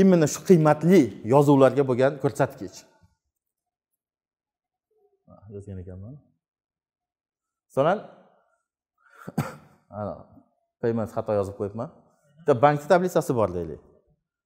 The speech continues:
Endi kartochkalar, tam, pul o'tkazdi. Bittasi besh yuz ellik dollar, bittasi to'rt yuz yigirma funt sterling,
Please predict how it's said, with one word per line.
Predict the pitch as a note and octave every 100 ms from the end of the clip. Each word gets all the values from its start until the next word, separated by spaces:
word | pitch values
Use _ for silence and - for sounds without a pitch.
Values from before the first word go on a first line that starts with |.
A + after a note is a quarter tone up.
| _ _ _ -
Endi | A#3+
kartochkalar, | D#3+ D#3 - E3 E3 A3
tam, | D3+ C3
pul | E3 D3+
o'tkazdi. | C#3+ B2 G2+ F#2+
Bittasi | A#2 B2+ B2 C3
besh | C3
yuz | A#2+
ellik | A#2 A#2 A#2
dollar, | A2 A2 G#2+
bittasi | A#2 A2+ A#2
to'rt | B2+ B2
yuz | A#2
yigirma | A#2 A#2 A2
funt | G#2 A2+
sterling, | - A#2+ G2+ G2+ G2